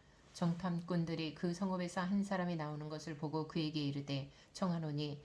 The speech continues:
이 성읍의 입구를 우리에게 보이라. 그리하면 우리가 네게 선대하리라." 하매, 그 사람이 성읍의 입구를 가리킨지라. 이에 그들이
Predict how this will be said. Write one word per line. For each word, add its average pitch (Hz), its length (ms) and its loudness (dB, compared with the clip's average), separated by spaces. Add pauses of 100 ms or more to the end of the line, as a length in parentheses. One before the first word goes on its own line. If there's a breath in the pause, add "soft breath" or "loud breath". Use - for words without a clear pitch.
(220 loud breath)
이 165 160 2
성읍의 180 540 -2
입구를 165 440 0
우리에게 160 480 0
보이라. 165 440 0
그리하면 165 520 0
우리가 151 320 -2
네게 147 420 0
선대하리라." 180 680 0
하매, 143 340 0 (380 loud breath)
그 175 200 6
사람이 185 380 0
성읍의 196 460 2
입구를 170 420 0
가리킨지라. 143 760 -2 (360 loud breath)
이에 160 320 2
그들이 156 500 0